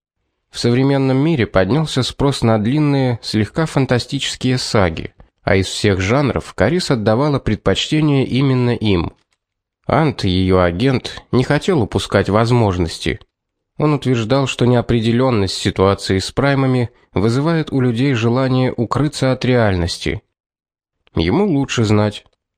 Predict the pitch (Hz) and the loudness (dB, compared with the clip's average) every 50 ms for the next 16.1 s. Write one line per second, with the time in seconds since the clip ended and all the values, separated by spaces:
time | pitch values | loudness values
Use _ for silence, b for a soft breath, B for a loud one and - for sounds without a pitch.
0 | _ _ _ _ _ 139 139 156 147 131 117 117 127 123 - - - 117 120 117 | _ _ _ _ _ 0 0 2 2 0 0 0 0 0 0 0 0 0 0 0
1 | - - 113 - - 113 104 101 98 98 104 104 107 107 107 107 98 107 107 110 | 0 -2 -4 -2 0 2 2 2 2 2 2 2 2 2 2 0 0 0 0 0
2 | 113 113 - - - 170 165 139 107 87 90 80 82 87 - - _ _ _ _ | 0 0 -2 -2 -2 0 0 0 2 0 0 0 0 -4 -6 -10 _ _ _ _
3 | _ _ _ - 85 90 98 139 180 185 170 170 175 - - 165 151 143 - 139 | _ _ _ -2 0 0 0 2 2 2 2 0 0 0 0 -2 -2 0 0 0
4 | 123 120 117 - - 160 160 139 117 107 113 113 107 104 113 135 139 135 - - | 2 0 0 0 0 0 0 0 0 2 2 2 4 2 2 0 -2 -2 0 0
5 | 110 104 98 92 107 135 151 143 127 - - 110 113 113 107 104 104 101 101 98 | 2 2 2 2 2 2 2 0 -2 -2 0 0 2 2 2 2 0 2 2 0
6 | 98 92 92 90 85 80 - 78 - - - _ _ _ _ _ _ _ _ 151 | 0 0 0 0 0 0 -2 -6 -6 -8 -14 _ _ _ _ _ _ _ _ 0
7 | 160 147 123 120 131 135 131 127 110 - - - 113 131 139 135 - 117 123 123 | 0 0 0 0 2 2 2 0 -2 -4 -4 -2 0 0 0 0 0 0 0 0
8 | - - 120 110 - - 120 113 107 - - 107 - - - 127 135 127 107 95 | 0 0 -2 -2 -2 -2 0 0 0 0 -2 -2 -2 -2 0 0 2 2 2 2
9 | 92 87 82 82 85 - _ - 87 90 90 107 131 147 139 - 131 127 120 113 | 0 0 0 -2 -4 -6 _ -2 0 2 2 2 2 0 -2 0 0 0 0 2
10 | 117 117 110 120 123 127 120 113 117 104 - - 113 120 127 123 120 117 110 - | 0 0 2 2 0 0 2 0 0 0 0 0 2 2 2 2 0 -2 -2 -2
11 | - 127 131 123 - 120 113 - - 110 107 107 101 - 113 101 98 95 - 101 | -2 -2 -2 0 0 -2 -2 -2 -2 -2 -2 -2 0 0 0 0 0 0 2 2
12 | 101 101 104 104 113 120 131 135 131 104 90 82 85 78 - - _ _ _ _ | 2 2 2 2 2 2 2 2 0 0 0 -2 -4 -6 -8 -10 _ _ _ _
13 | _ _ _ _ _ _ _ _ _ _ _ _ _ _ _ _ _ _ _ _ | _ _ _ _ _ _ _ _ _ _ _ _ _ _ _ _ _ _ _ _
14 | _ _ _ _ - 87 92 101 117 147 190 202 - 175 151 - 143 139 143 151 | _ _ _ _ -2 0 2 2 2 0 -2 -2 -2 -4 -2 0 0 0 2 0
15 | 147 127 113 120 113 117 - - 107 98 85 82 98 131 156 165 156 151 147 147 | -2 -2 0 0 0 0 0 0 2 2 2 2 0 0 0 0 0 0 0 -2
16 | 143 | -4